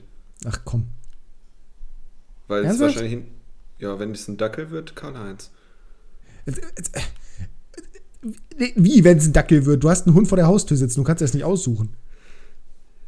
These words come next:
Speaker 2: Ähm, Karl-Heinz.
Speaker 1: Okay.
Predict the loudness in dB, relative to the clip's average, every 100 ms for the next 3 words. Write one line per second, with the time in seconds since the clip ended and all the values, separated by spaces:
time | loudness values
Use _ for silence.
0 | -18 -16 -12 -12 -12 -18 -20 -20 -20 -20
1 | -20 -16 -10 -8 -8 -10 -12 -20 -20 -20
2 | -20 -18 -18 -16 -12 -10 -8